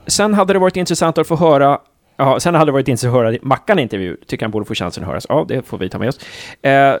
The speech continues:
nästa. "Hur ser man på Andreas Anderssons roll i Östersund? Har man för avsikt att plocka hem honom?"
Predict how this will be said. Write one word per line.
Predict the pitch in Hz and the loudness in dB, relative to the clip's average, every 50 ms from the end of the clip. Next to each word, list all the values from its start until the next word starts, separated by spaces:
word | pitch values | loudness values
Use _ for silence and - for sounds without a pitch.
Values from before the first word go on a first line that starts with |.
| - | -2
nästa. | 156 156 147 - - - | -4 -4 -4 -4 -6 -8
"Hur | - - 226 226 | -2 0 0 0
ser | 196 - 196 | 2 0 0
man | 190 180 175 | 0 0 -2
på | - 175 | 0 0
Andreas | 160 165 160 156 160 156 - | -2 0 0 0 0 0 0
Anderssons | - 175 165 143 143 160 - 202 190 135 | 0 0 0 0 0 -2 0 0 -2 0
roll | 131 139 139 139 139 | 0 0 0 0 0
i | 139 | -2
Östersund? | 135 - - 131 - 196 185 151 - - - | -2 -2 -4 -2 -2 0 -2 -2 -2 -6 -6
Har | 113 127 | -6 -4
man | 127 131 135 | -2 -4 -4
för | - 139 | -2 -4
avsikt | 139 - - 135 117 - - 131 - 120 | -2 0 0 0 -2 -2 -4 -6 -6 -6
att | - | -6
plocka | 127 120 - 127 | -6 -6 -6 -4
hem | 113 139 143 131 107 | -4 -4 -4 -4 -8
honom?" | - - - - | -10 -12 -14 -16